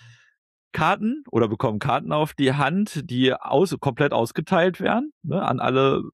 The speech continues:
Spieler, die dabei sind. Zwei bis fünf Spieler können mitspielen. Es ist natürlich dann immer anzahlbedingt, wie viele Karten im Spiel sind. Die werden dann komplett aufgeteilt und dann nimmt man sie so auf die Hand, wie man sie bekommt. Ich meine, das kennen wir auch schon von anderen Spielen.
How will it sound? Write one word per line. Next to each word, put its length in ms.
Spieler, 360
die 120
dabei 340
sind. 240
Zwei 200
bis 140
fünf 180
Spieler 300
können 180
mitspielen. 580
Es 180
ist 180
natürlich 320
dann 140
immer 340
anzahlbedingt, 800
wie 80
viele 140
Karten 340
im 100
Spiel 240
sind. 280
Die 80
werden 140
dann 120
komplett 320
aufgeteilt 880
und 200
dann 100
nimmt 160
man 160
sie 160
so 260
auf 140
die 160
Hand, 220
wie 80
man 160
sie 100
bekommt. 580
Ich 120
meine, 100
das 140
kennen 200
wir 140
auch 120
schon 180
von 160
anderen 340
Spielen. 640